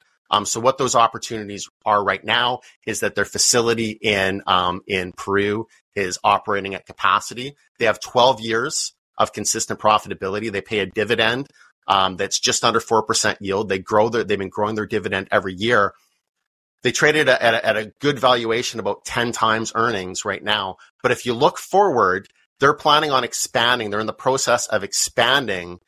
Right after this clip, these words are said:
their facilities from one facility in Peru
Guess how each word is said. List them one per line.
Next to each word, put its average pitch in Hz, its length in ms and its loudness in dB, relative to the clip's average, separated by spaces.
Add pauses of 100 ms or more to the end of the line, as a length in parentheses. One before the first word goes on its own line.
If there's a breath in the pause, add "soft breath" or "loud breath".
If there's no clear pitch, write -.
(320)
their 107 300 2
facilities 113 720 -4
from 95 220 -6
one 120 200 0
facility 135 580 -2
in 110 80 -6
Peru 139 580 -2